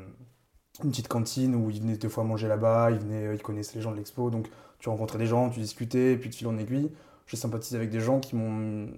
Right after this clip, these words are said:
où je leur expliquais mon projet de vie, ce que je voulais faire, et qui m'ont mis sur des tournages de clips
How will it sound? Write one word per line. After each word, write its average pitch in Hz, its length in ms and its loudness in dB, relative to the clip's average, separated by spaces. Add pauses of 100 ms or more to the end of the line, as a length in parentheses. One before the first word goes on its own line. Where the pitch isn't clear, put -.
(120)
où 120 160 -2
je 113 40 0
leur 110 100 4
expliquais 117 360 -4
mon 113 200 0
projet 110 300 -4
de 107 40 -2
vie, 131 100 2
ce 139 80 -6
que 113 100 -2
je 104 60 -4
voulais 110 140 -2
faire, 139 300 -2 (300)
et 147 60 2
qui 151 140 -2
m'ont 120 100 6
mis 127 100 6
sur 131 140 0
des 113 100 2
tournages 135 440 4
de 113 120 0
clips 143 340 0